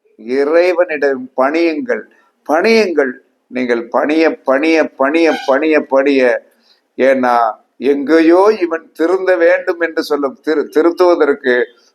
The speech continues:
ஒரு பெண் பிறந்திருப்பாள், இனிமேல் பிறக்க போவது இல்லை. அப்படிங்கும்போது அதற்கு விளக்கம் சொல்லி என்ன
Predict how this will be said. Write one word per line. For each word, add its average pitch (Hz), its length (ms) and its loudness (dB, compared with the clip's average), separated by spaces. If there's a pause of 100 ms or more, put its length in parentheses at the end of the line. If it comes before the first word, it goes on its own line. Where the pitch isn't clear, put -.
(120)
ஒரு 120 340 0
பெண் 131 360 -2
பிறந்திருப்பாள், 127 960 -2 (560)
இனிமேல் 175 480 2
பிறக்க 156 340 0
போவது 139 460 0
இல்லை. 131 720 -2 (300)
அப்படிங்கும்போது 139 760 0 (120)
அதற்கு 135 600 -2
விளக்கம் 165 380 0
சொல்லி 160 260 0
என்ன 165 320 -2